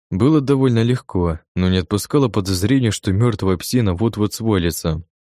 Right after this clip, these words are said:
До наезженной тропы дошел, по ощущениям, столь же шустро, как и до спасительного дерева, подгоняемым мутантом. Иллюзия обратной дороги. Когда нога только ступила на асфальт, услышал мерный рев мотора.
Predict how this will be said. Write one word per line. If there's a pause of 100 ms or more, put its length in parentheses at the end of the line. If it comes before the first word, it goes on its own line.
(120)
До
наезженной
тропы
дошел,
по
ощущениям,
столь
же
шустро,
как
и
до
спасительного
дерева,
подгоняемым
мутантом. (320)
Иллюзия
обратной
дороги. (300)
Когда
нога
только
ступила
на
асфальт, (120)
услышал
мерный
рев
мотора.